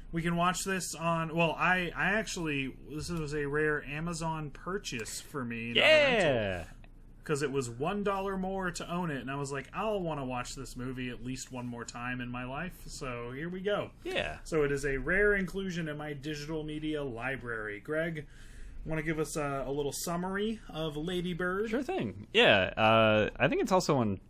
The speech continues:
Speaker 2: Showtime, like, if you have the Showtime channel, which
Speaker 1: That, yeah,
Speaker 2: Yeah.
Speaker 1: I was like, "I'm not falling for this one."
Speaker 2: I
Speaker 1: Okay, Showtime.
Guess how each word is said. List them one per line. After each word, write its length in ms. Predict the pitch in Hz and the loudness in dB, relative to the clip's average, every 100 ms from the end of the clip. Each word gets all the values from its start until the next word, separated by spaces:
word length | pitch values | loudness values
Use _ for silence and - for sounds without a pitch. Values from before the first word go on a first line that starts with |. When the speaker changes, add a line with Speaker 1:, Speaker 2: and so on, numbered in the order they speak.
| - | -4
Speaker 2:
Showtime, 880 | - - - 120 104 - 92 87 85 | -2 0 0 2 0 -2 -6 -6 -4
like, 100 | 90 | -6
if 80 | 107 | -2
you 120 | 107 | -2
have 100 | 95 | 0
the 80 | 92 | -4
Showtime 680 | - 90 92 - 92 92 | -4 -4 -6 -4 -4 -4
channel, 460 | 95 95 92 92 90 | -6 -6 -4 -4 -6
which 360 | 87 85 - 175 | -6 -6 -6 2
Speaker 1:
That, 360 | 165 160 147 143 | 6 6 4 -2
yeah, 560 | 151 151 143 135 135 127 | 2 6 8 6 2 -2
Speaker 2:
Yeah. 60 | |
Speaker 1:
I 20 | |
was 240 | 147 156 143 | -4 -4 -4
like, 160 | 135 | -4
"I'm 160 | 151 147 | -4 -4
not 340 | 135 120 107 | -2 -4 -6
falling 420 | - 131 117 107 - | -6 -6 -6 -8 -10
for 180 | 120 | -10
this 260 | 107 107 - | -10 -10 -10
one." 160 | 104 95 | -10 4
Speaker 2:
I 200 | 120 131 | 6 6
Speaker 1:
Okay, 340 | 107 - 120 | 0 -8 -6
Showtime. 640 | 113 135 117 117 113 113 | -6 -6 -6 -6 -6 -6